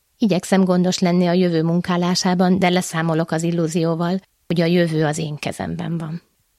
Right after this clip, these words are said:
Illúzió. Isten malmai lassan őrölnek. Nem. Pillanatpontossággal őrölnek. Mi az a gyors és a lassú?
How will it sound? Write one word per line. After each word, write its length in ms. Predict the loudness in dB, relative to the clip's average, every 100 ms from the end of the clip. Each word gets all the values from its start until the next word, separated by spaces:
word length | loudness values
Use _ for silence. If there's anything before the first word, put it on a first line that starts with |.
| _ _ _ _ _
Illúzió. 720 | 2 4 2 2 0 0 -4 _ _ _ _ _ _
Isten 340 | -2 2 4
malmai 420 | 4 4 4 2 2
lassan 400 | 0 -2 -2 -2
őrölnek. 640 | -2 -2 -4 -6 -10 -16 _ _ _ _ _ _ _ _
Nem. 320 | 0 0 -4 -8 _ _ _ _ _
Pillanatpontossággal 1200 | 2 4 4 0 0 -2 -2 -2 -2 0 0 0
őrölnek. 640 | 0 0 -2 -2 -6 -10 _ _ _ _ _ _ _ _ _
Mi 200 | 0 2
az 100 | 2
a 60 | 0
gyors 460 | 0 0 0 -2
és 220 | -2 -2 -2
a 80 |
lassú? 480 | -4 -4 -2 -4 -6